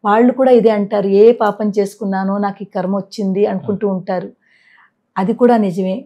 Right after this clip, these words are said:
Speaker 1: పాపం వాళ్ళు ఏ-, ఏదో something ఎవరికో
Speaker 2: Hmm.
Speaker 1: ఎప్పుడు ఏదో బాధ పెట్టారు, ఏదో ఎవరినో హర్ట్ చేశారు, అలాంటిది వాళ్ళకి ఈ జన్మలో వస్తోంది.
Speaker 2: Hmm.
Speaker 1: అక్కడ కూడా ఏం అర్థం చేసుకోవాలంటే,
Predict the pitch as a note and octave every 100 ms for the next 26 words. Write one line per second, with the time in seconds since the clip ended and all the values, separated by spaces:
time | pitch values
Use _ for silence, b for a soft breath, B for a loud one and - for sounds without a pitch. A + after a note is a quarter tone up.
0 | - F#3+ G3 F#3 G3 F#3+ G3 A3 A3+ -
1 | G3+ A3+ A#3 - - F#3+ F#3+ B3+ A3 G#3
2 | F#3+ G#3 A#3 A3 A3 G#3+ G3+ F#3+ F#3 G3
3 | A3 A3+ A3+ A3 G#3 G3+ G#3 F#3 G3+ G3
4 | F#3 - A#3 G#3+ G#3 G#3 D#4+ - b b
5 | b b b - G3+ B3+ C#4+ B3+ A#3+ C4
6 | F4+ G4 _ _ _ - A3 G#3+ G#3+ D4+
7 | A3 G3+ G3 G#3+ F4 A4+ - _ _ _
8 | A3 A3+ - A3+ F#3+ F#3 - A#2+ G#2+ _
9 | _ _ _ _ G3 G3 D#4+ D#4 D#4 C#4+
10 | A#3+ B3+ G3+ A#3 A3+ G#3 - G#3+ G3 F#3+
11 | A3 C4